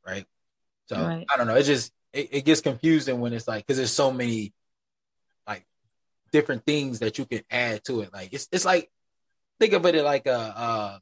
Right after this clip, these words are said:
Speaker 1: like a Lego or something. Like, oh, you got the four piece, you got the three piece, you got the two piece. Make a pyramid out of that. Oh, how am I make a pyramid? I'm, but make a specific pyramid.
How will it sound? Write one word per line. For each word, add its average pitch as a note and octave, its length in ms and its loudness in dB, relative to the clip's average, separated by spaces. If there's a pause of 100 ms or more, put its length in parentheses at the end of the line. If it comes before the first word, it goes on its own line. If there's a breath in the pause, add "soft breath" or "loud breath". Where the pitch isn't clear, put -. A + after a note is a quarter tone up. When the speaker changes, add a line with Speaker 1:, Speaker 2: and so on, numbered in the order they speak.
Speaker 1:
like B2+ 160 2
a A2 40 0
Lego G2+ 420 0
or F#2 140 -14
something. F2+ 320 -16 (120)
Like, - 100 -6
oh, A#2 140 0
you A#2+ 120 -8
got - 180 -4
the - 140 -14
four B2 180 2
piece, G#2 500 -10
you A#2 60 -18
got A2 140 -4
the G#2+ 140 -20
three A#2+ 160 -6
piece, G#2 280 -8
you A#2 60 -8
got G#2 100 -8
the - 200 -8
two C3+ 60 -6
piece. A2 220 -8 (460)
Make D#3+ 160 2
a - 60 2
pyramid B2+ 420 4
out F#2+ 160 -4
of F#2 80 -12
that. E2+ 160 -12 (140)
Oh, A2 160 -8
how F#2 140 -2
am B2 80 -6
I - 20 -6
make A#2 160 -8
a A2 40 -16
pyramid? C3 360 -2
I'm, C#3+ 140 -10 (200)
but C3 80 0
make D#3 160 0
a C#3 60 -4
specific B2+ 460 -2
pyramid. G2 320 -4